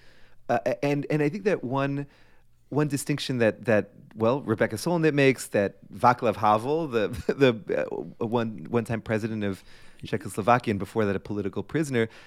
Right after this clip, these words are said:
that they make is that, is that optimism can, I think it's great to be a dispositional optimist. And I don't think this is true of you, Jim, just knowing you. But there is a sense in which if you are very optimistic,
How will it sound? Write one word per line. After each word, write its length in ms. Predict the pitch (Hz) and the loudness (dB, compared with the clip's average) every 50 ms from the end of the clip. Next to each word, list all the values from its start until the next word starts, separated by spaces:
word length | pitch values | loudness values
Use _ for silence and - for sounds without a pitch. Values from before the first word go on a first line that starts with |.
| - - | -20 -14
that 120 | - 117 | -12 -6
they 120 | - 117 113 | -4 -2 -2
make 340 | 117 123 139 160 165 160 - | -2 -2 -2 -2 -2 -2 -2
is 140 | 117 104 | -4 -2
that, 320 | - 117 107 101 - - - - - - - - - - _ - - _ _ - | 0 2 2 2 0 -2 -14 -20 -20 -20 -20 -20 -20 -20 _ -20 -20 _ _ -8
is 140 | - 123 - | -8 -4 -2
that 300 | 127 113 104 - - - _ _ _ - - - - - | 0 -2 -2 -2 -6 -20 _ _ _ -20 -20 -12 -2 2
optimism 760 | 135 151 175 175 - 214 196 180 156 - 135 127 120 117 104 - - - - - | 2 2 2 2 -2 -6 -4 -4 -4 -2 -4 -4 -4 -6 -8 -10 -14 -20 -18 -12
can, 360 | - - 120 113 110 110 104 - - - _ _ - _ _ - - | -8 -4 -4 -4 -4 -4 -8 -10 -14 -20 _ _ -20 _ _ -4 2
I 160 | 151 147 143 | 4 4 6
think 180 | 143 160 151 139 | 4 2 2 0
it's 140 | 139 - - | 0 0 2
great 260 | - 147 156 202 - | 4 4 4 4 4
to 80 | - | 0
be 120 | 110 123 117 | -2 0 0
a 40 | 104 | 0
dispositional 640 | 92 120 - - - 101 87 104 - - 107 95 90 | -2 -4 -6 -4 -6 -4 -4 -4 -6 -4 -4 -4 -4
optimist. 540 | 92 92 - - - 95 101 - - - - - - - - - - | -4 -4 -6 -8 -14 -14 -12 -14 -14 -16 -20 -20 -20 -20 -10 -2 0
And 100 | 151 151 | 2 6
I 120 | - 175 | 6 8
don't 120 | 208 233 190 | 8 8 6
think 140 | 196 160 143 | 2 -6 -6
this 140 | 147 135 | -8 -8
is 60 | 117 - | -10 -10
true 200 | - - 143 123 | -6 -4 -4 -4
of 80 | 101 | -4
you, 220 | 104 120 147 160 151 | -4 -4 -2 0 0
Jim, 240 | 107 117 110 101 | 2 2 2 2
just 180 | 95 107 101 - | 2 -2 -4 -4
knowing 380 | 107 101 110 117 127 127 113 98 | -2 0 0 0 0 0 -2 -4
you. 260 | 87 85 90 101 110 - - - - - _ - - | -6 -6 -8 -10 -12 -14 -20 -20 -20 -20 _ -4 0
But 160 | 147 139 135 | 0 0 4
there 240 | 147 143 139 135 - - - | 4 6 6 4 4 2 2
is 460 | 160 170 190 220 220 202 170 143 135 - - | 2 4 4 4 4 2 0 -2 -6 -2 0
a 160 | 127 127 117 | 0 0 0
sense 380 | - - - 135 135 127 - | -2 -4 -2 -2 -2 -2 -4
in 100 | 135 113 | -6 -4
which 240 | 110 107 107 - - - - - - - - - | -2 -2 -4 -4 -10 -12 -14 -12 -10 -10 -8 -6
if 240 | - 120 - - - | -6 -8 -8 -8 -10
you 180 | - 127 120 113 | -4 -2 0 0
are 80 | 110 | 0
very 440 | 104 98 101 98 147 156 185 190 165 | 0 -2 2 4 6 6 6 6 6
optimistic, 840 | 131 110 104 - - 110 104 104 98 - - - 101 - - - | 4 4 4 2 -2 -6 -6 -6 -6 -8 -6 -8 -8 -8 -8 -12